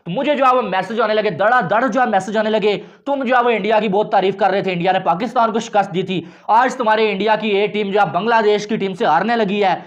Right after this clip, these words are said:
अब किस मुंह से आओगे YouTube के ऊपर? लो आ गया, देख लो मेरा मुंह, इसी मुंह से उस दिन भी आया था, आज भी आया हूँ। और क्या गलत बोला था भाई? कुछ गलत बोला था?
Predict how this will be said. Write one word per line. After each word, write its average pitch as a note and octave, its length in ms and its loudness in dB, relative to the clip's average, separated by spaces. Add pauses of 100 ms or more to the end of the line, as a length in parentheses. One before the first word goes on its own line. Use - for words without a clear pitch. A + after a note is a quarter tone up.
(160)
अब B3 180 0
किस C4+ 200 -4
मुंह G#3 200 -2
से C4 100 -4
आओगे G#3 520 2
YouTube G3 280 -2
के G3+ 60 0
ऊपर? E3 360 -4
लो A#3+ 400 0
आ F#3+ 120 4
गया, G#3 440 0
देख G3+ 140 -2
लो A#3+ 120 0
मेरा A#3 140 2
मुंह, G3 280 -4 (260)
इसी G#3+ 240 -8
मुंह A#3+ 140 -2
से B3 100 -2
उस - 140 -2
दिन A#3 120 -4
भी C4 80 0
आया G3+ 200 4
था, - 460 -2
आज F#3+ 220 2
भी C4 80 0
आया A#3 180 4
हूँ। G#3+ 160 0 (400)
और D3+ 60 -4
क्या G#3+ 220 0
गलत A3+ 180 0
बोला A3 220 2
था G#3+ 100 0
भाई? A#3+ 200 -2 (520)
कुछ G3+ 160 -4
गलत G3 200 0
बोला A3+ 240 2
था? - 360 -2